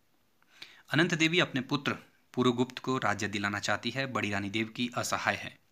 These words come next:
उसका पुत्र स्कंदगुप्त योग्य है, वह अपने अधिकारों के प्रति उदासीन है। तो देखिए यहाँ से हमें पता चल रहा है कि जो स्कंदगुप्त है वो अपने अधिकारों के प्रति क्या है, उदासीन है,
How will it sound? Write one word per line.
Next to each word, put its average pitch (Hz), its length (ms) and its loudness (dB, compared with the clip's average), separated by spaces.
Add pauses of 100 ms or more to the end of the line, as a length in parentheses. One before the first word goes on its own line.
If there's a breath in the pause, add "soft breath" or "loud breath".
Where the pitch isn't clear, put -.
(380)
उसका 123 220 -2
पुत्र 120 320 -4
स्कंदगुप्त 110 560 -6
योग्य 120 280 -2
है, 147 220 -6 (320 loud breath)
वह 117 120 -2
अपने 120 200 0
अधिकारों 104 380 -2
के - 100 -14
प्रति 139 400 -4
उदासीन 95 460 -2
है। 92 140 -6 (260 loud breath)
तो 143 80 -2
देखिए 165 220 2
यहाँ 143 240 4
से 160 140 0
हमें 135 160 0
पता 127 180 -2
चल 107 160 -2
रहा 110 140 4
है 113 140 -2
कि 160 120 -4
जो 135 140 0
स्कंदगुप्त 135 540 0
है 123 60 -2
वो 123 120 -2
अपने 110 220 -2
अधिकारों 107 440 2
के 104 100 -4
प्रति 110 240 -8
क्या 113 140 -2
है, 147 180 -2
उदासीन 107 480 0
है, 160 200 4